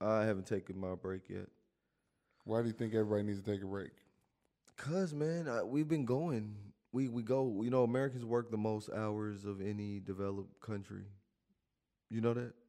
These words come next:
Speaker 2: I mean, that's not surprising.
Speaker 1: And that being said, it's like, it's a constant, you know, rat race. It's a constant hustle and bustle.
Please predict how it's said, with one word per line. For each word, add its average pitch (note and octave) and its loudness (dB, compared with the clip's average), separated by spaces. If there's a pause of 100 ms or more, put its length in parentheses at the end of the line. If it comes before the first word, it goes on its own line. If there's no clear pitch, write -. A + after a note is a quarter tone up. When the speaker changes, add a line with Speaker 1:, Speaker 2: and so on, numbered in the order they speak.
(1300)
Speaker 2:
I G#2+ -6
mean, F#2+ -2
that's F#2+ -6
not G2 -8
surprising. G2 -4 (360)
Speaker 1:
And G2+ 0 (160)
that G#2+ 2
being G2+ -4
said, A#2+ -4
it's G2+ -10
like, F#2+ -4 (500)
it's G2 -14
a G2 -4
constant, G2 -8 (880)
you B2+ -6
know, A2+ 0 (380)
rat C#3 -4
race. G2 -2
It's F#2+ -18
a - -20
constant G#2 -6
hustle G#2 -8
and F#2+ -10
bustle. G2 -6